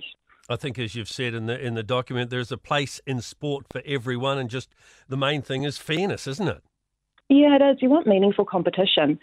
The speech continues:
Speaker 2: No one wants to participate in a competition where the outcome is already known.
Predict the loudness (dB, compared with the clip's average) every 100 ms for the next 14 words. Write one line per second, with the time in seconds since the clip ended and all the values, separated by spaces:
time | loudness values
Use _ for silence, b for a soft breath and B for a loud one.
0 | B B B 2 6 6 6 4 2 -2
1 | -4 -2 0 0 2 2 4 2 2 0
2 | 0 2 4 4 6 6 4 2 _ _
3 | -20 -10 -2 0 2 0 -2 -2 0 0
4 | 2 2 4 4 6 4 4 4 4 4
5 | 4 0